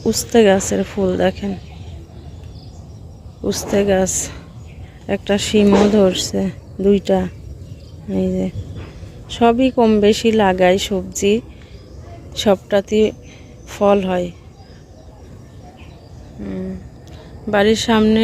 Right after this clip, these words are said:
এরকম সবজি বাগান কিন্তু ভালো লাগে। এই যে এটা হচ্ছে চাল কুমড়োর ফুল, সব ফুলই তো ফল হয় না, কিছু ফুল আছে যে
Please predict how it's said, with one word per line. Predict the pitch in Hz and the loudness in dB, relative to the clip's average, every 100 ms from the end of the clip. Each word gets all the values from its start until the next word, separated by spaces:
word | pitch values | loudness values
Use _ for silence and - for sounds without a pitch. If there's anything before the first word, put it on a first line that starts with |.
| 226 | 4
এরকম | 208 196 202 214 | 4 2 0 0
সবজি | 226 208 190 208 | 2 2 2 2
বাগান | 202 190 190 196 196 | 4 2 2 0 0
কিন্তু | 196 196 196 196 | -2 -2 -2 0
ভালো | 170 175 | 0 0
লাগে। | 180 175 175 175 - - - - - - - - 185 | 0 0 -2 -6 -6 -12 -14 -12 -10 -12 -12 -8 -4
এই | 185 185 | -2 -2
যে | 190 180 - - - - - - | -2 -2 -4 -8 -10 -10 -10 -8
এটা | 202 220 | -2 0
হচ্ছে | 220 - 226 220 | 0 2 2 2
চাল | 240 214 240 | 2 0 -2
কুমড়োর | 247 254 247 226 208 | -2 0 2 0 0
ফুল, | - 226 196 185 185 - 151 - - - | 0 4 4 2 -2 -10 -10 -10 -8 0
সব | 226 226 | 0 0
ফুলই | - 277 277 | -2 -2 2
তো | 285 | 0
ফল | 277 262 254 | 2 2 2
হয় | 262 240 254 | 2 0 2
না, | 262 240 330 - - - | 2 0 -2 -10 -20 -16
কিছু | - 220 - 240 - | -10 -6 -4 -4 -2
ফুল | 240 220 208 | 0 2 4
আছে | 214 220 247 226 214 | 2 2 4 4 2
যে | 202 | 2